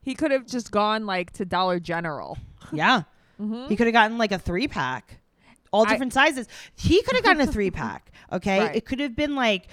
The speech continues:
Speaker 2: the big one, the medium one, the little one. He
Speaker 1: Like a
Speaker 2: could have
Speaker 1: mesh
Speaker 2: given
Speaker 1: strainer?
Speaker 2: Yes, exactly what I'm saying. He could have taken
Speaker 1: Mm-hmm.
Speaker 2: the big one, given her the medium one, and giving Austin Carter the baby one.
Speaker 1: Yeah, and the baby could have just been shaken right out of the womb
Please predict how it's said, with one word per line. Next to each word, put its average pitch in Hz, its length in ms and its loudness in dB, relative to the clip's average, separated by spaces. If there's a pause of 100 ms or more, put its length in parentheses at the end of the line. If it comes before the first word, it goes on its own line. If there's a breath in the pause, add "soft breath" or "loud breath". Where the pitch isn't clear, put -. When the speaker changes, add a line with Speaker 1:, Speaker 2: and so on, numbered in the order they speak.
(180 loud breath)
Speaker 2:
the 214 100 2
big 226 280 4
one, 277 160 2
the 277 80 0
medium 214 340 0
one, 196 100 0
the 175 120 -2
little 143 240 -2
one. 135 260 -4
He - 60 -20 (100)
Speaker 1:
Like 196 180 2
a 208 60 4
Speaker 2:
could 254 80 0
have 202 120 -2
Speaker 1:
mesh 202 240 4
Speaker 2:
given 277 80 0
Speaker 1:
strainer? 240 840 -2
Speaker 2:
Yes, 214 480 8
exactly 254 640 2
what 220 160 0
I'm 202 100 2
saying. 139 480 -2
He 220 220 -6
could 220 120 -2
have 220 80 -4
taken 247 220 0
Speaker 1:
Mm-hmm. 294 60 -4
Speaker 2:
the 311 60 -2
big 202 200 -2
one, 170 220 0
given 185 220 -4
her 208 140 0
the 254 100 -2
medium 240 340 -2
one, 170 160 -4
and 185 160 -10
giving 208 340 -4 (140)
Austin 254 440 2
Carter 277 440 4
the 208 140 2
baby 285 420 4
one. 117 400 -4 (200)
Speaker 1:
Yeah, 302 360 6
and 220 240 -2
the 214 80 0
baby 240 340 0
could 269 160 -2
have 247 80 -2
just 233 180 -8
been 220 160 -4
shaken 262 680 -4
right 233 180 -2
out 254 240 2
of 247 60 0
the 233 80 4
womb 240 560 4